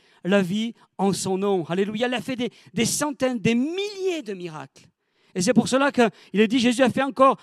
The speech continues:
en présence de ses disciples beaucoup d'autres miracles qui ne sont pas décrits dans ce livre. Parce que Jésus, il est le même hier, aujourd'hui, éternellement.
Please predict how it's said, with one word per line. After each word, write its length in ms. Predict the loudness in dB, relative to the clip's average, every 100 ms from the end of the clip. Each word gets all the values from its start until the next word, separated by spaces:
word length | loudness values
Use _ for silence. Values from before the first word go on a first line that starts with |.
| -4
en 140 | -2
présence 400 | 0 0 2 0
de 40 | 0
ses 140 | -4
disciples 300 | -6 -8 -10
beaucoup 560 | -8 4 4 4 -2 0
d'autres 260 | 0 0
miracles 440 | -4 -6 -6 -8 -12 _ _
qui 120 | -2
ne 100 | -2
sont 140 | -2 -2
pas 160 | -4
décrits 440 | 0 -2 -2 -10 -8
dans 140 | -6
ce 160 | -8 -10
livre. 420 | -12 -16 -20 -20 _ _ _ _
Parce 160 | -14
que 140 | -6 -4
Jésus, 320 | -2 -4 -4
il 80 | -4
est 60 |
le 120 | -2 -4
même 240 | -4 -6
hier, 460 | -8 -8 -12 -18 _ _ _ _ -4
aujourd'hui, 600 | -2 -2 -6 -8 -10 -12 _ _ _ _
éternellement. 680 | -14 -12 -12 -12 -14 -14 -18